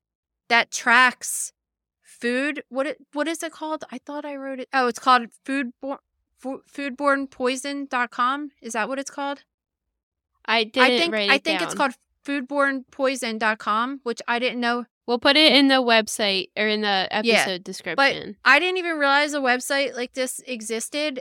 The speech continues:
Speaker 1: And apparently, if you ever have, like, any kind of issue like that, you should go on this website and just be like, "I got this and it was bad," or whatever. And they had so many complaints over the past forty-five days about it, which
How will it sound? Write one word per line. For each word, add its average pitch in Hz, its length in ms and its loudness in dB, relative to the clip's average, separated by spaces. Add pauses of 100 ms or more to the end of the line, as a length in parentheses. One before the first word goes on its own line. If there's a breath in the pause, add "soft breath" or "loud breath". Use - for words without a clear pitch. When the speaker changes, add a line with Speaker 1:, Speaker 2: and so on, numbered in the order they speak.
Speaker 1:
And 233 360 -4
apparently, 269 560 -2
if 277 120 -10
you 277 140 -6
ever 247 280 2
have, 262 240 4
like, 262 220 -2
any 247 200 -4
kind 254 240 0
of - 60 -6
issue 220 340 -8
like 254 220 -2
that, 254 240 0
you 233 100 -10
should 247 180 -8
go 233 160 -2
on 240 120 -4
this 226 160 -8
website 220 520 -4
and 220 100 -10
just 233 200 -10
be 226 140 -4
like, 208 360 -2 (440)
"I 240 160 6
got 254 280 6
this 247 240 -2
and 240 120 -4
it 185 60 -8
was 220 140 -6
bad," 214 340 2
or 254 100 0
whatever. 262 420 2
And 233 180 -4
they 240 120 0
had 262 360 0 (600)
so 277 340 0
many 302 260 -2
complaints 269 580 -4
over 233 200 -4
the 226 100 -6
past 240 360 -2
forty-five 233 540 -2
days 240 280 -4
about 202 320 0
it, 190 220 0
which 226 300 -4